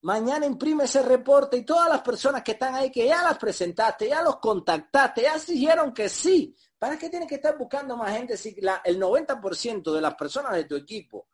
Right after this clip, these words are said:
y te lo digo porque son estadísticas de la industria, no se le ha hecho plan de acción, no saben cómo hacer el negocio y abandona? Entonces la responsabilidad número uno que yo te voy a proponer a ti hoy, aquí yo me sumo a eso, es ir al,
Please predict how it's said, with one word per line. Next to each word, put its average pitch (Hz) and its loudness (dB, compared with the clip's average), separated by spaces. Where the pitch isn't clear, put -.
y 143 -4
te 151 0
lo 139 0
digo 247 4
porque 160 -4
son 226 -6
estadísticas 180 -2
de 143 0
la 143 -2
industria, 185 0
no 311 2
se 285 2
le 254 0
ha 294 2
hecho 262 -2
plan 269 -2
de 247 -4
acción, 240 -6
no 262 2
saben 277 4
cómo 294 2
hacer 285 2
el 262 -2
negocio 285 0
y 277 2
abandona? 247 2
Entonces 269 0
la 196 2
responsabilidad 190 0
número 247 0
uno 240 -4
que 170 -4
yo 214 -2
te 214 -4
voy 202 2
a 220 0
proponer 170 -4
a 175 -6
ti 185 -2
hoy, 175 -4
aquí 175 -8
yo 143 0
me 208 -2
sumo 202 -4
a 180 -2
eso, - -8
es 180 0
ir 254 0
al, 226 2